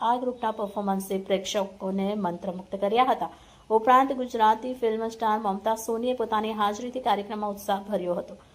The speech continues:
સ્થાનિક નાના ભૂલકાઓએ પણ દેશભક્તિના ગીતો પર નૃત્ય રજૂ કરી પ્રેક્ષકોની દાદ મેળવી હતી. આ અવસરે મુખ્ય મહેમાન તરીકે ઉદ્યોગપતિ લવજીભાઈ બાદશાહ, ખોડલધામના કન્વીનર અલ્પેશ ઠાકોર, પૂર્વ ધારાસભ્ય વી ડી જારાવલિયા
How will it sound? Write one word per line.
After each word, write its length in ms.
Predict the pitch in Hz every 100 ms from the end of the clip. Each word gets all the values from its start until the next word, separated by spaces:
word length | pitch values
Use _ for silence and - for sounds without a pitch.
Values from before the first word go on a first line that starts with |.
| - -
સ્થાનિક 400 | - 247 240 311
નાના 240 | 294 269 269
ભૂલકાઓએ 440 | 269 247 240 233
પણ 200 | 233 247
દેશભક્તિના 580 | 220 220 - 214 220 214
ગીતો 240 | 202 202
પર 140 | 208 208
નૃત્ય 360 | 196 214 220
રજૂ 260 | 254 240 -
કરી 160 | 233 233
પ્રેક્ષકોની 600 | 220 196 220 208 202 202
દાદ 280 | 175 175 202
મેળવી 280 | 190 220
હતી. 260 | 226 220 294
આ 200 | 247 262
અવસરે 300 | 262 269 277
મુખ્ય 260 | 240 233 233
મહેમાન 340 | 214 208 214
તરીકે 300 | - 214 240
ઉદ્યોગપતિ 520 | 202 208 202 202 208
લવજીભાઈ 520 | 190 180 175 202 180
બાદશાહ, 400 | 175 190 - 247 - - - - - - -
ખોડલધામના 600 | 220 220 226 226 220 214
કન્વીનર 480 | 220 208 208 208
અલ્પેશ 400 | 202 190 214 226
ઠાકોર, 320 | 254 226 233 226
પૂર્વ 240 | 220 196
ધારાસભ્ય 540 | 196 196 202 202 208
વી 180 | 196 202
ડી 120 | 202
જારાવલિયા 800 | 196 196 180 185 202 220 220 254